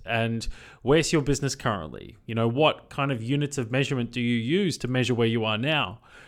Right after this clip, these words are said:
Where are you trying to get to into the future? Why don't you just stay where you currently are? Um, you know, why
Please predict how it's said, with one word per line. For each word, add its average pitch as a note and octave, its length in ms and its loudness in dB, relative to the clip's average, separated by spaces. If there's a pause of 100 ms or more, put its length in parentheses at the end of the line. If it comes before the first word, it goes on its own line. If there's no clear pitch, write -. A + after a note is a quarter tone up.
(120)
Where C#3 300 4
are D3 40 4
you C#3 160 2
trying C3 340 -2
to B2 60 -6
get A#2+ 240 -6
to A#2 140 -6
into G#2 240 -6
the G2 80 -8
future? B2 540 -6 (460)
Why B2+ 240 4
don't C#3+ 180 4
you C3+ 60 0
just D3 260 -2
stay C3 240 0
where B2 120 0
you A#2+ 140 -2
currently G#2+ 500 -6
are? G2+ 420 -4 (380)
Um, A2+ 640 2
you C3+ 140 -4
know, A#2+ 500 0
why C3+ 680 4